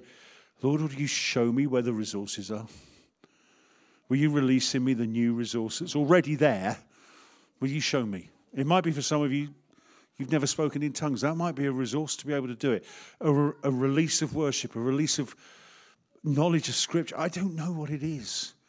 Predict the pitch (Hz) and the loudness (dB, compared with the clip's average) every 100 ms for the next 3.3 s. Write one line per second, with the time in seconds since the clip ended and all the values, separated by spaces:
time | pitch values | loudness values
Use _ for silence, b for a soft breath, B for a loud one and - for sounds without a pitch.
0 | b b b b - 147 165 156 - 160 | b b b b -2 0 0 0 -2 -2
1 | 160 - 131 123 147 135 123 139 - _ | -2 -6 -6 -6 -4 -4 -4 -6 -8 _
2 | _ _ - - - 143 147 131 117 - | _ _ -10 -10 -8 -8 -6 -8 -8 -6
3 | 139 113 | -4 -4